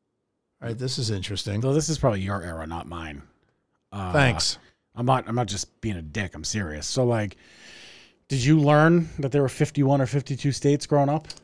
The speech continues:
Speaker 1: Uh, when I was growing up, there were only fifty states.
Speaker 2: There's still only fifty. But apparently some people recall learning that there were fifty-one or fifty-two.
Speaker 1: I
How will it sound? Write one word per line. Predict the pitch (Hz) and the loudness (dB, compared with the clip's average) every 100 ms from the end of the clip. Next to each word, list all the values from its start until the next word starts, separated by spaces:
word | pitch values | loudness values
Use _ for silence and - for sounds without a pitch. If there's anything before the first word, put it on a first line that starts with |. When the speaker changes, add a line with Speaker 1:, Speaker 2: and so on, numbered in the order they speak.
| - | -4
Speaker 1:
Uh, | 143 143 | 2 4
when | 127 143 | 4 6
I | 156 | 6
was | 175 | 6
growing | 131 156 143 | 6 4 6
up, | 139 | 4
there | 120 | 4
were | 127 | 4
only | 120 113 | 6 4
fifty | - 117 110 | 2 0 0
states. | 92 95 87 - - _ _ | -2 -4 -6 -8 -12 _ _
Speaker 2:
There's | 135 | -8
still | - 196 170 | 0 6 8
only | 139 113 | 8 2
fifty. | - 87 - 127 - _ _ _ _ _ - | -2 -8 -6 -8 -10 _ _ _ _ _ -4
But | |
apparently | 127 156 156 143 | 2 4 4 4
some | 147 | 2
people | 131 123 127 | 2 0 2
recall | 120 127 123 | 0 2 2
learning | 117 120 113 | 2 2 0
that | 104 | -2
there | 113 | -4
were | 101 | -4
fifty-one | - 90 110 107 | -4 -4 -2 -2
or | 98 | -4
fifty-two. | 101 107 87 - 95 - _ _ _ _ _ _ _ _ _ _ | -6 -8 -10 -10 -10 -10 _ _ _ _ _ _ _ _ _ _
Speaker 1:
I | 123 | -2